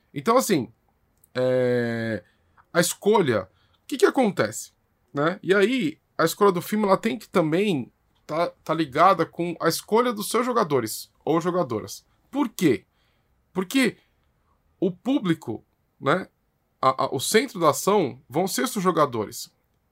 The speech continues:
E se eles não gostarem de, de, se eles gostarem, por exemplo, de, eles são uma mesa, né? São jogadores que,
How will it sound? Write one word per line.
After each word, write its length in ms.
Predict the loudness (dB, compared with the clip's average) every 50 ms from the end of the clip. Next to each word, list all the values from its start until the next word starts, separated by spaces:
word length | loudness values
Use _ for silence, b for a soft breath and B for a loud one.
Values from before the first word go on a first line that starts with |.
| _ _ _
E 120 | -8 -6 -4
se 160 | -2 -2 0
eles 180 | 0 2 0
não 120 | 0 0 -2
gostarem 540 | 0 -2 0 2 4 4 6 6 4 0 -2
de, 260 | -4 -6 -8 -8 -8
de, 300 | -10 -8 -4 -4 -4 0
se 80 | 0
eles 120 | -2 0 0
gostarem, 380 | 0 0 0 2 0 -2 0
por 120 | 2 4 4
exemplo, 380 | 4 4 2 -2 -2 -4 -8 b b b b b b
de, 340 | -10 -6 -4 -4 -4 -4 -6 _ _ _ _ _ _
eles 160 | -2 -2 -2
são 140 | 0 0 2
uma 100 | 2 2
mesa, 380 | 2 2 4 2 2 2 2 0
né? 60 | 0
São 160 | 0 -2 -2
jogadores 580 | -2 0 2 2 0 2 2 2 2 2 2 -2
que, 240 | -2 -2 -2 -2